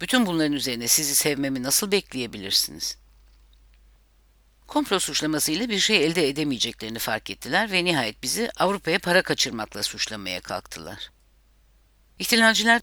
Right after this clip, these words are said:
darbenin hemen ardından bir kanun çıkartmış ve Mısırlıların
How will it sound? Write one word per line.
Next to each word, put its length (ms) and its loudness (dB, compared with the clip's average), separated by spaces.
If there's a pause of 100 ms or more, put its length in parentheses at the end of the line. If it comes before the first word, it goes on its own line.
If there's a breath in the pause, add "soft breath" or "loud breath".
darbenin 400 6
hemen 240 2
ardından 500 -2
bir 80 -2
kanun 340 0
çıkartmış 640 -6 (360)
ve 200 2
Mısırlıların 920 -2